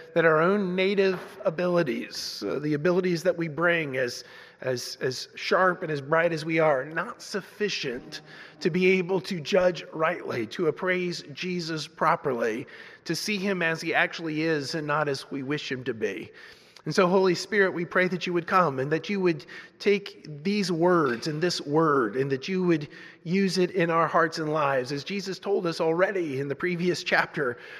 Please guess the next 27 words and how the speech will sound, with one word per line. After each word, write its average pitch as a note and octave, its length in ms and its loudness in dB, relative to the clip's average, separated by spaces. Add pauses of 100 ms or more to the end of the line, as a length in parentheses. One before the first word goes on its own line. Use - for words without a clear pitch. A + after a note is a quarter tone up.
(100)
his F#3+ 200 2
words E3 360 2
are C#3+ 80 0
spirit G#3+ 800 2
and C#3 260 -4
life. C3+ 560 -4 (460)
And D3 100 -4
so, E3 220 2
Holy F#3 320 4
Spirit, F3+ 320 0
we F#3 120 -6
need F3+ 300 -4
you F#3 380 -2
to F3 120 -8
use F3 600 -4
your G3 340 0
word F#3+ 540 4
to E3 180 -4
give G3 400 4
us D#3+ 400 2 (260)
life, D3+ 560 2
real F3 320 2
life, C#3 460 2
true, F#3 380 2
abundant, E3+ 640 -2
eternal D3 460 -2
life. A2+ 400 -4